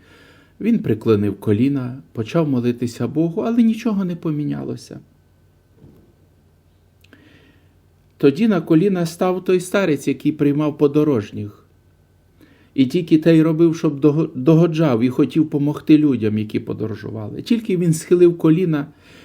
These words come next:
і почав молитися Богу, велике крислате дерево,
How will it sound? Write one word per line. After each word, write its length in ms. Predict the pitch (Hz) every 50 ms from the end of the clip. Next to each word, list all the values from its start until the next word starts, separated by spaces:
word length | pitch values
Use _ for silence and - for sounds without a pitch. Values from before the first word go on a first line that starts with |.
| - - _
і 100 | - 120
почав 420 | - - 151 151 - - 170 170 160
молитися 600 | 160 156 156 170 170 165 165 156 151 - - 147
Богу, 540 | 135 - 190 202 185 147 120 104 107 110 - - _ _ _ _ _ _ _ _ - _ _ _
велике 400 | - 117 139 160 190 190 - 185 156
крислате 640 | - 165 156 156 156 - 175 170 165 160 - 156
дерево, 600 | 147 127 170 190 202 180 156 127 113 113 110 113